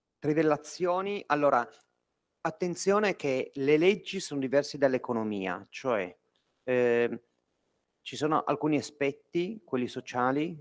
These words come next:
delle persone, le leggi, la finanza. A oggi la finanza sui paradigmi di sostenibilità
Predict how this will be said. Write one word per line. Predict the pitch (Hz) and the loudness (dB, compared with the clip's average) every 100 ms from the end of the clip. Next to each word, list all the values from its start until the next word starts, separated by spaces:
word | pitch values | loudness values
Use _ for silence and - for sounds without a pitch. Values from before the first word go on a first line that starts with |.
| - | -18
delle | - 113 113 | -4 0 0
persone, | 107 - 117 131 151 151 _ | -2 -4 -2 0 -2 -6 _
le | - 120 | -4 -2
leggi, | 120 127 117 139 147 147 - | 0 0 -4 -10 -10 -12 -6
la | 120 | -4
finanza. | - 113 92 95 87 - - | -2 -2 -2 -2 -6 -8 -6
A | 123 | 0
oggi | 147 117 113 | 2 2 0
la | 127 | -2
finanza | - 123 123 143 147 160 156 - _ | -2 -2 0 -2 -2 0 0 -2 _
sui | - 127 | -20 0
paradigmi | 131 127 147 143 | 2 2 -2 -6
di | 123 | -6
sostenibilità | 135 - 120 127 - 143 156 | -8 -12 -8 -8 -4 -4 -4